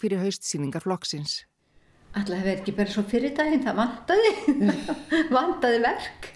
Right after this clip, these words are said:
Speaker 2: Og, eh, það voru nokkur verk sem ég gerði svona, sko, þegar við vorum með litlar sýningar á haustin, þrjú mismunandi verk mjög oft.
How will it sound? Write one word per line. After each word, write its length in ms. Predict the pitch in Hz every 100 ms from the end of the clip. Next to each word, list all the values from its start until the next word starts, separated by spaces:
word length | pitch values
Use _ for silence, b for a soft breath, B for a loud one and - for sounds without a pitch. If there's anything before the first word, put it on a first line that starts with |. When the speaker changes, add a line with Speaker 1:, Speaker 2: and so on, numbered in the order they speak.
| 185 180 165 160 B B - -
Speaker 2:
Og, 560 | 208 208 202 202 - 196
eh, 1080 | 190 180 180 170 170 - - - - - - -
það 200 | 180 180
voru 180 | 196 175
nokkur 300 | 196 - 190
verk 220 | 196 -
sem 140 | 190
ég 80 | 165
gerði 320 | 202 214 208 214
svona, 300 | 220 220 208
sko, 160 | 208
þegar 160 | 208 180
við 120 | 185
vorum 220 | 202 226
með 100 | 226 220
litlar 220 | - 214
sýningar 560 | - 226 240 247 247 - -
á 60 |
haustin, 580 | 208 214 247 - - 269 - B B B B B -
þrjú 200 | 226 226 -
mismunandi 420 | 226 226 233 214 214
verk 280 | 226 226 208
mjög 360 | 196 196 -
oft. 400 | 359 - - -